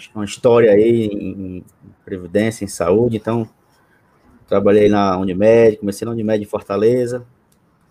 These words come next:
depois fui pra Recife trabalhar na Fachesf, né, fui de pensão da Chesf, depois fui pra universidade, onde virei professor com muito orgulho, e aí fiz o doutorado, mestrado, et cetera, e, e, e agora...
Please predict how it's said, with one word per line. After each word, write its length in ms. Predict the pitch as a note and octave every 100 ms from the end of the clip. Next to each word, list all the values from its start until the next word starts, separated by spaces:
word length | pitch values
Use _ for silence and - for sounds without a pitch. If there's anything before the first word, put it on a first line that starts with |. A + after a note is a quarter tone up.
| -
depois 320 | F#2 - G#2
fui 100 | A2
pra 140 | A2
Recife 400 | G#2+ G2+ - A2
trabalhar 340 | - G2+ G2+ G2+
na 80 | G2
Fachesf, 640 | - F#2+ - A#2 A#2+ - B2 - - _ _ _ _ _ -
né, 140 | G2+ -
fui 120 | G#2
de 40 |
pensão 300 | G2+ G2 G2
da 140 | G2 G2
Chesf, 480 | - A#2 A#2 A#2
depois 260 | G#2+ - G#2+
fui 140 | -
pra 120 | C#3 C3
universidade, 920 | B2+ A#2 A2 - G#2+ A#2 B2+ C3 C#3+ - _ _ _ -
onde 160 | G#2 G#2
virei 240 | G#2+ G#2
professor 460 | G#2 G#2 G2 - A2
com 140 | G#2+
muito 160 | A2 G2
orgulho, 420 | F#2+ A2 B2+ C3+ - _ _ _ _ _ _ _ -
e 60 |
aí 100 | G2+
fiz 300 | G2+ G2+ G2+
o 100 | G2+
doutorado, 600 | G2 F#2+ F#2+ G2+ A#2+ A#2
mestrado, 400 | G2+ - - G2
et 120 | - -
cetera, 460 | A#2 A#2 A#2 B2
e, 220 | A2+ A#2
e, 500 | G2+ G#2+ G2+ G#2 G#2+
e 80 | G#2
agora... 500 | G#2+ G#2 A2 A#2+ C3+